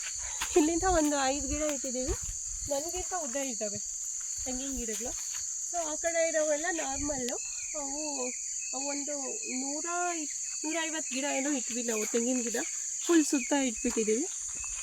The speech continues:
So ಫುಲ್ ತೊಗರಿ, ಈಗ ಬದೀನ್ ಎಲ್ಲಿದೆಯೋ ಅಲ್ಲೆಲ್ಲ ನಾವು ತೊಗರಿ ಗಿಡ ಹಾಕ್ಬಿಟ್ಟಿದ್ದೀವಿ ನೋಡ್ಬೋದು. ಇವಾಗ actually ಹೂವು ಬಿಟ್ಟಿದೆ. ಎಷ್ಟು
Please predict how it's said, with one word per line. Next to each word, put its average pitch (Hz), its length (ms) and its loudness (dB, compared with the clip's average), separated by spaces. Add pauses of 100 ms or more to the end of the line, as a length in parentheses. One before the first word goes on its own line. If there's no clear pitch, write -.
(2500)
So 247 340 -4
ಫುಲ್ 285 260 0
ತೊಗರಿ, 277 300 0 (140)
ಈಗ 247 100 -2 (160)
ಬದೀನ್ 294 300 4
ಎಲ್ಲಿದೆಯೋ 285 500 0 (200)
ಅಲ್ಲೆಲ್ಲ 262 360 2
ನಾವು 311 240 -2
ತೊಗರಿ 254 340 -4
ಗಿಡ 269 140 -6
ಹಾಕ್ಬಿಟ್ಟಿದ್ದೀವಿ 247 680 -6 (520)
ನೋಡ್ಬೋದು. 277 480 -2 (480)
ಇವಾಗ 339 280 0 (140)
actually 330 400 -4
ಹೂವು 294 180 -2
ಬಿಟ್ಟಿದೆ. 262 380 -6 (680)
ಎಷ್ಟು - 240 0